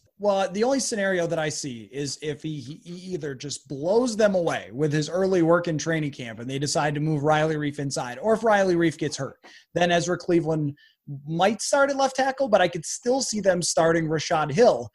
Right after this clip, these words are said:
who has been their swing tackle since late in the two thousand sixteen season. It's actually good. Like, at left tackle last year, he stepped in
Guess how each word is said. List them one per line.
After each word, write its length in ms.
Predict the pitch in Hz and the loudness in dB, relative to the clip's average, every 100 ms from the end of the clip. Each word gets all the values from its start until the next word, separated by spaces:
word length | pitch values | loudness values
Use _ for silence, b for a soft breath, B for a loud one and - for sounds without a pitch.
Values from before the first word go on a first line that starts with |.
| _ - | _ 2
who 80 | |
has 140 | 165 135 | 4 6
been 180 | 165 165 | 4 4
their 140 | 151 | 0
swing 320 | - 190 202 | 0 0 0
tackle 400 | 196 147 147 143 | 2 0 -2 -6
since 280 | - 151 - | -6 -6 -4
late 260 | 151 160 - | -2 -2 -4
in 80 | 147 | -8
the 100 | 135 | -8
two 160 | - | -6
thousand 300 | 165 151 135 | 0 0 0
sixteen 460 | 139 151 - 151 147 | -6 -8 -6 -4 -4
season. 400 | - 208 156 135 | -2 0 0 -4
It's 240 | 143 180 | -6 -2
actually 520 | 294 277 269 202 165 - 143 | -2 0 2 4 2 -4 4
good. 240 | 208 208 - _ 165 | 4 4 0 _ -4
Like, 180 | 156 135 | -4 -2
at 120 | 160 | -4
left 220 | 180 208 | 0 0
tackle 320 | 214 202 202 175 | 4 2 2 0
last 300 | 165 175 - | 2 0 0
year, 120 | 170 | 2
he 100 | 165 | 2
stepped 360 | - 185 170 | 2 0 2
in 240 | 175 160 | 2 2